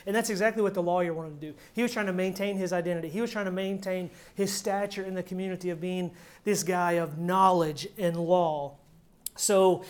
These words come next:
he says, "Jesus, you need to tell me who my neighbors are." Uh, most scholars would call this question a selective question.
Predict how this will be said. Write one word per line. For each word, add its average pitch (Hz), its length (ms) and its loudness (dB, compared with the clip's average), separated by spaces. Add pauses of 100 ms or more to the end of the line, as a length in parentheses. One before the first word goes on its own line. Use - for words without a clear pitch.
(180)
he 208 120 0
says, 208 280 6
"Jesus, 220 480 4
you 254 80 0
need 269 140 2
to 220 80 10
tell 254 300 0
me 254 160 2
who 233 240 -2
my 214 200 -4
neighbors 196 440 -2
are." 160 300 -2 (340)
Uh, 190 140 0
most 240 240 6
scholars 233 420 2
would 180 140 0
call 202 180 2
this 196 180 2
question 202 360 0
a 175 80 0
selective 196 800 0
question. 160 640 -8